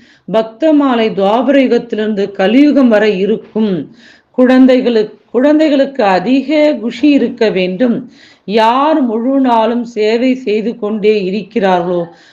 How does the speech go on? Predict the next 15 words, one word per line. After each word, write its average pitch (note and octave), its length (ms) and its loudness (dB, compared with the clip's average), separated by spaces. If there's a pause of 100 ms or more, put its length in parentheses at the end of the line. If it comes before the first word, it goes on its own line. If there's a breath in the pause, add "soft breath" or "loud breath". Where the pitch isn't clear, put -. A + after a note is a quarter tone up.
(100)
அவர்களுக்குத்தான் C4 1120 0
அதிக G#3+ 420 0
குஷி G3+ 400 -6
இருக்கும். G#3 500 -4 (500 soft breath)
மாலை A3+ 520 2
மிகவும் A#3 460 0
நீளமாக A#3 680 0
இருக்கும், G#3+ 520 -4 (520 soft breath)
ஆயிரக்கணக்கில் B3+ 1000 0
இருக்கும் A3+ 480 -2
என்பதை F#3 440 0 (520 loud breath)
பாபா G#3+ 540 0
புரிய A3+ 420 -6
வைத்திருக்கின்றார். F3+ 1160 -4 (380 soft breath)
எங்கிருந்தெல்லாம் A#3 1080 0